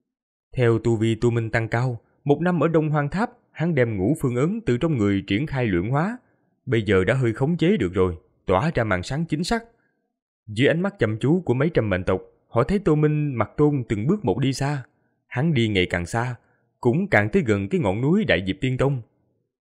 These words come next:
Bốn phía kiếm khí đến gần từ mấy trăm biến thành mấy ngàn. Mấy ngàn kiếm khí lượn lờ thiên địa. Từng đợt tiêu sát đánh hướng Tô Minh, nhưng không có một kiếm khí nào có thể xông vào cái màn sáng chính xác của hắn một chút nào. Mãi đến Tô Minh nhoáng người lên,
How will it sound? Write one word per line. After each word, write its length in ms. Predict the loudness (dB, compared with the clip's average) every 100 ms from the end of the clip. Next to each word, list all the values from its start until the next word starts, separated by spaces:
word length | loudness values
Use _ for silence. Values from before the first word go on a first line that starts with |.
| _ _ -4
Bốn 260 | 0 2 2
phía 280 | 2 2 2
kiếm 160 | 2 2
khí 180 | 2 2
đến 160 | 2
gần 300 | 2 0 0
từ 140 | -2 0
mấy 220 | 0 2
trăm 240 | 2 0 0
biến 140 | -2
thành 200 | -2 0
mấy 120 | 0
ngàn. 300 | 2 0 -2 -8 _ _ _ -12 2
Mấy 220 | 4 4
ngàn 200 | 4 0
kiếm 160 | 0 0
khí 160 | 0 0
lượn 260 | 0 0
lờ 200 | 0 0 0
thiên 200 | -2 0
địa. 280 | 0 -2 -6 _ _ _ _ _ -4
Từng 160 | 0
đợt 200 | 2 0
tiêu 160 | 0 -2
sát 320 | -2 -4 -4
đánh 200 | -2 0
hướng 200 | 0 2
Tô 120 | 2
Minh, 320 | 2 2 -2 -6 _
nhưng 220 | -6 -4 -2
không 220 | -4 0
có 100 | 0
một 180 | 0 0
kiếm 140 | 0
khí 220 | 2 0
nào 160 | 2 0
có 140 | 0 -2
thể 120 | -2
xông 280 | 0 0 2
vào 120 | 0
cái 120 | 0
màn 200 | 0 -2
sáng 260 | -2 -6 -2
chính 180 | 0 0
xác 220 | -2 -2
của 100 | -2
hắn 200 | -2 -2
một 140 | -2
chút 160 | -4 0
nào. 220 | 0 -2 -8 _ _ _ _ _
Mãi 220 | 0 0 2
đến 240 | 2 2
Tô 100 | 0
Minh 200 | 0 -2
nhoáng 220 | -4 -2 0
người 120 | 2
lên, 280 | 2 0